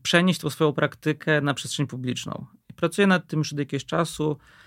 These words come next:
Udało mi się w tej chwili zrealizować dwie rzeźby, które mogą stać na zewnątrz. Mm, teraz pracuję nad pierwszą dużą realizacją, taką dwumetrową.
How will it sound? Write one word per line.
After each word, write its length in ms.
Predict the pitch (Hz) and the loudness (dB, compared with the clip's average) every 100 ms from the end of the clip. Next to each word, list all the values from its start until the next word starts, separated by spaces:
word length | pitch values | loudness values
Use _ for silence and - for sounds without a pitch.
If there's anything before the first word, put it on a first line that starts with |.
| - _ - | -20 _ -4
Udało 160 | 147 156 | 0 2
mi 60 | |
się 100 | 156 | 0
w 20 | |
tej 120 | - 143 | -2 -4
chwili 160 | 139 | -4
zrealizować 540 | 135 143 135 131 131 117 | 0 2 2 -2 -4 -4
dwie 360 | 127 151 165 | 0 4 6
rzeźby, 400 | 147 151 131 139 | 6 2 0 -4
które 480 | 139 151 139 135 131 - | -4 -2 0 0 -2 -4
mogą 340 | 147 151 139 135 | 0 0 0 -4
stać 320 | - 131 - | -4 -4 -2
na 100 | 135 | -4
zewnątrz. 600 | 123 123 147 185 214 - _ _ _ _ _ - | -2 -2 0 0 -2 -8 _ _ _ _ _ -8
Mm, 200 | 139 135 | -4 -4
teraz 220 | - 165 | -2 0
pracuję 300 | 156 151 151 | 0 0 -2
nad 80 | 147 - | -2 2
pierwszą 380 | 160 151 - 143 | 4 4 0 -4
dużą 400 | 139 151 147 143 | -2 0 2 2
realizacją, 680 | 139 139 131 131 135 147 | 2 2 2 0 0 -4
taką 240 | 147 139 135 | -4 -4 -4
dwumetrową. 800 | 123 131 131 131 123 156 220 | -4 -6 -4 -6 -4 -2 -2